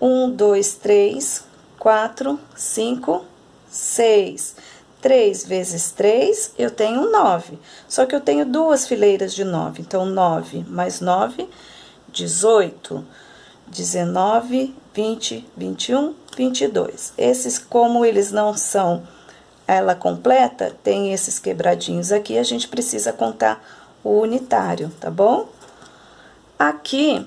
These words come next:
nós temos um diferente. Esse daqui, ó, ele tem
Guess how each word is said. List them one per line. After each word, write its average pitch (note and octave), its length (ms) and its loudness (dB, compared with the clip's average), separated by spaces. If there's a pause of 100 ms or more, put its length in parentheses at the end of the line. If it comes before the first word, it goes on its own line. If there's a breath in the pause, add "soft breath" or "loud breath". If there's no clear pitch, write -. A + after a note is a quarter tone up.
(120)
nós B3+ 260 -2
temos C4+ 360 0
um C4+ 80 -2
diferente. C4+ 800 0 (400 loud breath)
Esse - 280 0
daqui, A#3 440 0
ó, F#3+ 200 0 (120)
ele B3 220 -2
tem B3+ 400 -2